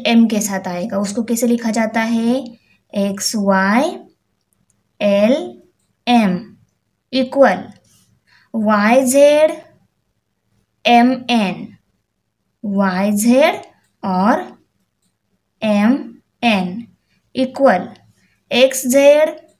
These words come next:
एक्स जेड एल एन, एल एन। ये हो गया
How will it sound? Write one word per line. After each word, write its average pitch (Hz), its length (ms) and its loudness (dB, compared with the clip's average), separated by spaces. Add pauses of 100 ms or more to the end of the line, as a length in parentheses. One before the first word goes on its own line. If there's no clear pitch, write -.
(720)
एक्स 208 440 -4
जेड 233 640 0 (760)
एल 202 400 -2 (240)
एन, 208 300 0 (680)
एल 208 260 0 (520)
एन। 202 340 -4 (880)
ये 254 200 4
हो 262 160 4
गया 247 280 2